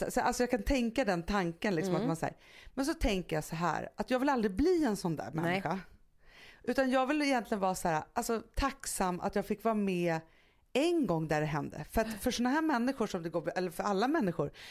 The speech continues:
Speaker 1: så händer ju bra och fantastiska saker.
Speaker 2: Mm.
Speaker 1: Och alla andra människor som får vara med där, tänker jag bara ska vara glad att de fick vara med i olika, liksom, moment av den här personens liv. Istället
Speaker 2: Ja, men
Speaker 1: för de här människorna som ska vara som den här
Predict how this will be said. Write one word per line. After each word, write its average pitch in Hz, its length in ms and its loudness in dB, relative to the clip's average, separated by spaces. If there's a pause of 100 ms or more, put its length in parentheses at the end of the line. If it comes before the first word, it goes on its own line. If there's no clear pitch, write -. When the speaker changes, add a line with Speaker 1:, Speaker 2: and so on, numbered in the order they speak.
Speaker 1:
så - 140 0
händer 185 440 2
ju 175 60 -2
bra 156 200 2
och 147 60 -4
fantastiska 147 500 -4
saker. 139 540 -2 (220)
Speaker 2:
Mm. 180 220 -6
Speaker 1:
Och 196 100 -4
alla 226 180 2
andra 262 260 2
människor 247 360 0
som 175 160 -4
får 160 140 -8
vara 175 120 0
med 247 400 0
där, 151 340 -8 (640)
tänker 220 400 0
jag 170 160 2
bara 165 200 2
ska 160 140 -6
vara 165 100 2
glad 170 320 0
att 151 100 -10
de 165 120 0
fick 165 160 -6
vara 165 100 -2
med 160 240 0
i 156 40 0
olika, 160 420 -2
liksom, 160 380 -4
moment 233 600 0
av 156 300 2
den 151 140 -2
här 151 160 0
personens 147 560 -4
liv. 165 380 -2 (760)
Istället 233 240 2
Speaker 2:
Ja, 220 100 4
men 254 60 2
Speaker 1:
för 233 60 2
de 220 100 2
här 214 80 4
människorna 185 480 0
som 180 120 -4
ska 180 160 -2
vara 156 260 0
som 160 180 -8
den 160 140 -4
här 139 360 0